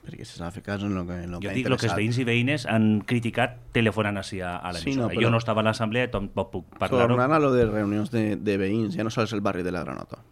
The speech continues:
Speaker 1: Qualquier, eh, reunió, crec que tam-, crec que també es va comentar en el plenari. Perquè al fi i al cap, sí, han hagut reunions de veïns i s'ha fet participar a la gent. No. Tu has anat a una reunió de veïns i has dit, «Tinc esta idea, esta idea i esta idea.
Speaker 2: Has
Speaker 1: Quina t'a-, quina
Speaker 2: informat.
Speaker 1: t'agrada més?»
Speaker 2: Mm.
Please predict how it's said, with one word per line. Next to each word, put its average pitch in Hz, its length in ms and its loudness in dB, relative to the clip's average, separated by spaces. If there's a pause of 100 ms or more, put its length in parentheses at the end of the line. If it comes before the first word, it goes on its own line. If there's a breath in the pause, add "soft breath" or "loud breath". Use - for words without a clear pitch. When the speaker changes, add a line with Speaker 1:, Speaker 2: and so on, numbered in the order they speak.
(180)
Speaker 1:
Qualquier, 101 560 -2
eh, 98 640 -2
reunió, 90 300 -6
crec - 160 -14
que 101 60 -4
tam-, - 100 -6
crec 104 160 -2
que - 20 -2
també 104 140 2
es 87 80 -2
va 98 80 -2
comentar 98 400 -2
en 98 80 0
el 95 80 -2
plenari. - 400 -6 (480)
Perquè 92 180 -4
al 85 100 -4
fi 92 80 -2
i 95 80 2
al 98 120 2
cap, 123 280 0
sí, 113 480 2
han 127 200 0
hagut 156 340 -2
reunions 143 380 4
de 139 120 4
veïns 147 360 4
i 123 80 -2
s'ha 120 120 0
fet 147 160 -2
participar 123 460 0
a 117 60 4
la 92 120 0
gent. - 220 -8
No. 101 220 -2 (520 loud breath)
Tu 131 120 4
has 147 80 6
anat 165 160 8
a 123 80 4
una 110 80 6
reunió 117 240 4
de 143 40 6
veïns 151 280 4
i - 20 6
has 110 100 4
dit, 104 160 -2 (280 loud breath)
«Tinc 156 320 6
esta 160 260 4
idea, 113 300 6
esta 147 200 2
idea 185 200 4
i 165 80 4
esta 123 120 2
idea. 101 140 2
Speaker 2:
Has 107 100 -2
Speaker 1:
Quina 190 120 6
t'a-, 190 160 8
quina 214 160 10
Speaker 2:
informat. 196 80 8
Speaker 1:
t'agrada 156 240 8
més?» - 220 -4 (420)
Speaker 2:
Mm. 113 100 -8